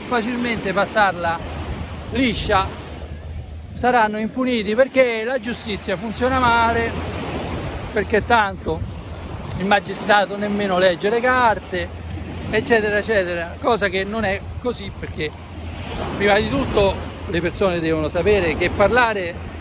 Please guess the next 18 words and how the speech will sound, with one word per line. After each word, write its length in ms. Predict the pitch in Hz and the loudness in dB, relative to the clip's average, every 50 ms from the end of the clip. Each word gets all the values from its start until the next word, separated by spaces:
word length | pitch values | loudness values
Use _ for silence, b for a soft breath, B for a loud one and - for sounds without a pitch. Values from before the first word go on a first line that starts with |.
| - - | -12 -8
sul 200 | - - 226 214 | -4 -2 0 2
web 560 | 214 233 247 233 220 185 151 170 175 147 151 - - - - - - - - - | 4 6 6 6 4 2 0 -2 0 0 -2 -4 -8 -10 -10 -10 -10 -10 -4 -2
è 100 | 165 175 | -2 0
di 100 | 160 185 | 0 2
grande 320 | 202 220 214 208 190 196 | 4 4 4 4 2 0
responsabilità, 800 | 175 180 - - - 175 165 - 180 175 147 170 180 165 160 156 | -2 -2 -4 -2 -2 0 2 2 2 2 4 2 2 4 4 4
perché 240 | 175 214 - 247 233 | 2 2 0 -2 0
per 160 | - 254 247 | 2 2 2
esempio 300 | 247 262 269 254 - 240 | 4 4 4 2 2 -2
se 180 | 196 214 226 - | -2 -2 -2 0
tu 140 | 285 247 190 | -2 -2 2
parli 300 | - 247 247 226 233 - | 2 2 2 2 -2 -4
su 100 | 240 247 | 0 2
una 140 | 240 247 | 2 2
piazza 520 | 247 269 262 254 240 - - - 196 170 170 - - - - - - - - - - - - - - - | 4 4 4 4 2 0 -2 -2 -2 -2 -2 -4 -8 -12 -12 -12 -12 -12 -12 -12 -12 -12 -10 -10 -4 -2
con 120 | 233 233 | -2 2
tanta 340 | - 269 254 240 - 240 220 | 4 2 2 2 -2 -6 -4
gente 500 | - 254 254 247 226 196 - - 165 147 | 2 4 4 4 2 0 -4 -4 -4 -2